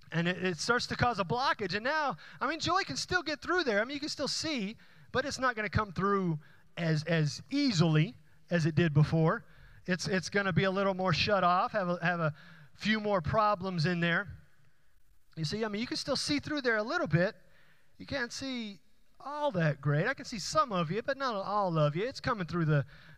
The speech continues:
the pipe. But as we allow different things to clog us up and different joy blockers to occupy our minds and our hearts,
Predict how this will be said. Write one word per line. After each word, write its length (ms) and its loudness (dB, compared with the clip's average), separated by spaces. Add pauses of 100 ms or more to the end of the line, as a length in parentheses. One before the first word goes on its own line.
the 100 4
pipe. 360 4 (2000)
But 160 2
as 480 -2
we 180 0
allow 440 2
different 360 -2
things 440 -4
to 100 -2
clog 380 0
us 220 0
up 320 2
and 120 0
different 360 0 (460)
joy 340 4
blockers 560 0
to 160 0
occupy 720 0
our 300 2
minds 800 -2
and 360 -4
our 220 4
hearts, 760 0